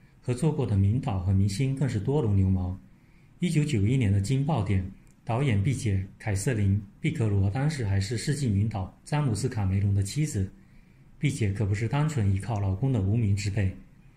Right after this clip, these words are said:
她执导的《拆弹部队》可是狂扫二零一零年第八十二届奥斯卡六项大奖的牛片。男主角则是主演过《人鬼情未了》的帕特里克·斯威兹，这也是基努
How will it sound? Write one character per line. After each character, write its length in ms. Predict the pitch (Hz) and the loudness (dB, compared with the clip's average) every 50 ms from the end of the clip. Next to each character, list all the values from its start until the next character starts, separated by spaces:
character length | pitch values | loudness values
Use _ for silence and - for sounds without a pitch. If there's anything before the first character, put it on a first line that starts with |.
| - - - - - - - | -20 -20 -20 -20 -20 -16 -6
她 120 | - 131 | -4 -4
执 140 | 131 - 127 | -2 -2 -2
导 200 | 127 - 104 95 | -2 0 -2 0
的 100 | 95 95 98 | 0 0 -2
《拆 240 | - - 143 147 | 0 0 0 0
弹 160 | 156 165 139 107 | 2 0 0 0
部 140 | 104 107 | 0 0
队》 160 | 101 104 101 95 95 - - - - | 0 0 0 -2 -2 -6 -12 -18 -10
可 120 | - - | -6 -4
是 100 | 104 113 | -2 -2
狂 260 | - - - 104 113 | -2 -2 -2 0 0
扫 380 | 143 143 - 107 95 98 104 131 151 | 0 0 0 -2 -2 -2 -2 -2 -2
二 120 | 156 135 | -2 0
零 180 | 101 101 101 110 | 0 0 0 2
一 120 | 127 147 | 2 2
零 120 | 143 127 101 | 2 2 2
年 240 | 98 98 95 95 | 2 2 2 2
第 120 | 95 107 110 | 0 -2 -2
八 200 | - - 139 147 | -2 -2 -2 -2
十 140 | 143 - 151 | -2 -2 -2
二 100 | 131 104 | -2 -2
届 200 | 101 117 104 104 | -2 -2 -4 -2
奥 120 | 127 135 | -4 -4
斯 140 | 120 120 139 | -4 -4 -4
卡 260 | - 107 101 95 - - - - - | -4 -4 -6 -6 -8 -12 -18 -8 -4
六 200 | 156 170 147 - | -2 -2 -2 -2
项 220 | - 139 113 104 | -2 -2 -2 -2
大 120 | 104 113 | -2 -2
奖 180 | 98 92 101 92 | -2 -2 -2 0
的 60 | 90 92 | 0 0
牛 160 | 92 92 95 | 0 0 -2
片。 260 | 95 110 113 110 110 110 - - - - - - - - - - - - - - | -2 0 0 0 -2 -4 -6 -12 -18 -20 -20 -20 -20 -20 -20 -20 -20 -20 -14 -6
男 200 | - 113 113 147 | -4 -2 0 0
主 160 | 160 127 101 | 0 0 -2
角 220 | 95 - 101 101 | 0 0 0 0
则 120 | 98 - 113 | 0 -2 -2
是 120 | - 127 | -2 -2
主 160 | 110 107 117 | -2 -2 -2
演 160 | 131 123 101 98 | 0 2 2 2
过 160 | 98 110 101 95 | 2 2 0 2
《人 160 | 98 104 135 | 2 2 2
鬼 140 | - 131 101 | 2 0 -2
情 220 | 95 - 113 107 | 0 0 0 0
未 120 | 113 110 | 0 0
了》 140 | 98 98 90 87 | 0 0 -2 -2
的 180 | 98 98 98 95 - - - - - - | -2 -2 -2 -2 -6 -14 -20 -20 -20 -10
帕 120 | - 143 127 | -6 -6 -2
特 120 | - 131 | -2 0
里 140 | 104 98 95 | 0 0 -2
克· 180 | 95 - - 110 98 98 - | -2 -2 -2 -4 -4 -4 -6
斯 180 | - - - 131 | -10 -6 -4 -2
威 160 | 120 123 123 | 0 0 0
兹， 360 | 117 - 135 135 143 143 - - - - - - - - - | -2 -2 -2 -2 -2 -4 -6 -12 -20 -20 -20 -20 -20 -20 -6
这 140 | - 147 123 | -2 0 0
也 120 | 104 101 | 0 0
是 160 | 98 107 120 | 0 0 -2
基 200 | 101 - 147 151 | -2 0 0 0
努 260 | 151 135 104 95 95 | 2 2 2 0 -2